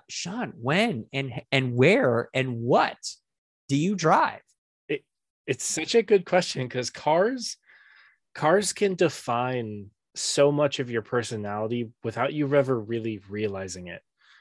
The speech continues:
Speaker 2: Um, so I'm, I'm really excited to talk about what, what we both drive. Now, I, I wanna start with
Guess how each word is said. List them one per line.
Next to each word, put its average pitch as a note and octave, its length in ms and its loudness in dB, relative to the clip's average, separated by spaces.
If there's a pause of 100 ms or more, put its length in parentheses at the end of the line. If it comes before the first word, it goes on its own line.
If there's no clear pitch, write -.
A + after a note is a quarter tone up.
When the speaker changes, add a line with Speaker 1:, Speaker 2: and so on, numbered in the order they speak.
(280)
Speaker 2:
Um, F#2 340 -12 (300)
so - 100 -6
I'm, C3+ 380 -4
I'm C#3 160 0
really D#3+ 180 6
excited C3 320 2
to A2+ 80 2
talk A2 220 -6
about G#2 240 -8
what, G#2+ 220 -8
what A#2+ 200 -8
we A#2+ 140 -6
both A2+ 180 -4
drive. A2 240 0
Now, B2+ 140 2
I, F3 440 0 (480)
I D3 120 4
wanna E3+ 340 -2
start C#3+ 460 0
with A#2+ 400 -4